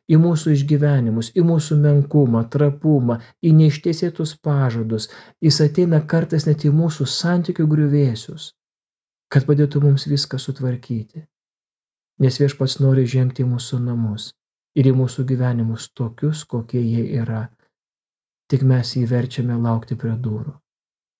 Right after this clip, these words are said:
Ar net nesuprantame, kad jis ten yra? Jėzus nori būti pakviestas,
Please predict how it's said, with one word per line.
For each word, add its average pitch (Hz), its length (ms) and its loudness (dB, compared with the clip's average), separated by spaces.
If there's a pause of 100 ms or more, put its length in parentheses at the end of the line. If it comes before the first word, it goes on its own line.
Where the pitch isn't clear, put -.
(140)
Ar 123 120 2
net 127 240 2
nesuprantame, 117 760 -2
kad - 260 -10
jis 120 220 -4
ten 113 260 -4
yra? 110 240 -6 (1000)
Jėzus 147 480 4
nori 151 240 4
būti 151 260 2
pakviestas, 123 840 -4